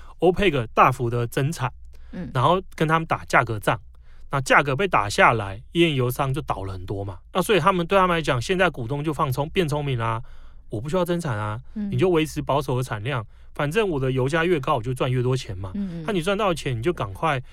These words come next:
Speaker 1: 把它做股票的回购啊，或是增加多发一点股息啊，我把钱先，先放回我的口袋嘛，
Speaker 2: 嗯。
Speaker 1: 我不需要对未来做太大的投资。所以我们就会发现说，油价现在的状况就是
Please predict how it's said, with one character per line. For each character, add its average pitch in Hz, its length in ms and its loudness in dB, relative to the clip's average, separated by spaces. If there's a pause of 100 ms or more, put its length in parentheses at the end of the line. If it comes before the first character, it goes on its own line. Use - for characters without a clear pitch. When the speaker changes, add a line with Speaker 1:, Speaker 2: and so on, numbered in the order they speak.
(200)
Speaker 1:
把 110 160 -2
它 147 280 2 (180)
做 139 400 2 (160)
股 120 140 -4
票 147 200 4
的 127 60 2
回 113 200 -4
购 135 220 2
啊， 117 300 2 (180)
或 151 180 -2
是 147 280 0
增 139 220 -2
加 139 180 0
多 143 160 -2
发 147 220 4
一 - 20 0
点 123 240 -2
股 101 180 -8
息 98 280 -8
啊， 107 220 -4 (260)
我 143 80 -2
把 160 160 4
钱 127 260 -4
先， 165 260 -4 (220)
先 170 200 0
放 165 180 0
回 131 140 2
我 113 60 -2
的 120 80 -2
口 107 240 -8
袋 175 220 2
嘛， 98 200 -2
Speaker 2:
嗯。 92 180 -12 (120)
Speaker 1:
我 117 100 -4
不 - 120 -8
需 196 100 -2
要 196 80 4
对 190 120 0
未 185 160 2
来 135 100 2
做 143 120 -4
太 139 140 -4
大 139 120 0
的 117 60 -2
投 101 220 -10
资。 113 240 -8 (260)
所 - 160 0
以 214 80 4
我 165 120 4
们 113 120 -4
就 127 80 -4
会 165 80 0
发 147 220 0
现 147 200 -4
说， 135 300 -2 (500)
油 143 220 2
价 170 300 2 (180)
现 208 260 -2
在 190 120 0
的 147 60 0
状 160 180 -2
况 170 140 -2
就 160 60 -6
是 165 140 -4